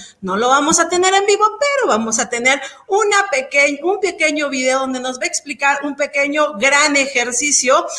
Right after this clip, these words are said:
con nuestros pacientes que estamos viendo en este momento post-covid. Recuerden, veintisiete y veintiocho de marzo nos estaremos viendo porque ya está casi lleno el curso y tal vez abramos una nueva fecha porque hay mucha gente que ya se está quedando fuera.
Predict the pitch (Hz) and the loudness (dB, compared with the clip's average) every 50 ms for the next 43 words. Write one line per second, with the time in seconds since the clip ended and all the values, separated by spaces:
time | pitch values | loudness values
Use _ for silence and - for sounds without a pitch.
0 | - - - - 247 247 247 247 240 - - 247 240 247 240 247 240 285 277 262 | -12 -12 -8 -4 -2 -2 0 0 -2 -2 -4 -4 -4 -2 -2 -2 0 0 -2 -2
1 | 277 302 - - 240 - 262 247 254 254 240 247 247 254 247 247 240 233 233 - | -4 -6 -6 -6 -6 -6 -6 -6 -6 -6 -8 -8 -8 -8 -8 -8 -10 -10 -10 -10
2 | 262 226 196 196 214 214 202 226 208 254 269 269 - 339 381 523 - - - - | -10 -8 -8 -6 -6 -8 -10 -8 -6 -4 -4 -4 -2 -2 -2 -2 -2 -6 -12 -14
3 | - - - - 269 269 269 294 285 277 349 370 349 302 254 208 247 - 262 233 | -14 -8 -2 -2 0 2 4 2 2 4 2 4 4 2 2 0 0 0 0 0
4 | 233 247 247 240 247 247 233 233 - 254 240 240 247 262 294 302 311 - - 285 | 2 4 2 2 2 0 0 0 0 0 0 0 2 4 4 4 4 2 4 4
5 | 294 339 - - 247 254 240 233 - - - 233 233 240 240 254 262 254 214 240 | 4 4 4 2 -2 -4 -2 -2 -4 -4 -2 0 2 2 2 2 2 0 2 2
6 | 247 247 285 320 - 254 233 208 240 240 254 269 269 254 294 294 285 - - 302 | 0 2 2 0 2 2 2 2 2 2 2 2 2 0 -2 -4 -4 -2 -2 0
7 | 320 339 311 339 294 269 311 302 285 285 269 262 269 - 294 311 320 302 269 285 | 0 2 2 2 2 2 2 2 4 4 2 2 0 -4 -2 -2 0 0 2 4
8 | 277 285 392 415 - - - - - - - - - - 269 262 208 - - - | 4 6 4 4 2 -2 -10 -12 -14 -14 -14 -10 -6 -4 -2 -2 -2 -4 -2 0
9 | 269 285 302 294 294 302 294 277 269 277 269 277 269 277 262 262 262 262 262 262 | 0 0 0 0 0 0 2 2 2 0 0 -2 -2 -2 0 0 0 2 2 2
10 | 262 254 262 254 269 262 262 - 285 277 285 226 - - - 339 330 330 - - | 4 2 2 0 -2 -2 -2 -2 -2 -4 -6 -4 -2 0 2 2 0 0 -2 -6
11 | - 254 269 262 269 277 269 240 214 190 240 233 240 - - 240 233 - 220 214 | -6 -6 -8 -8 -8 -10 -10 -8 -8 -8 -8 -10 -12 -12 -14 -12 -10 -8 -6 -4
12 | 208 208 220 208 214 208 208 220 220 254 277 | -4 -4 -4 -6 -8 -6 -6 -6 -4 -2 -4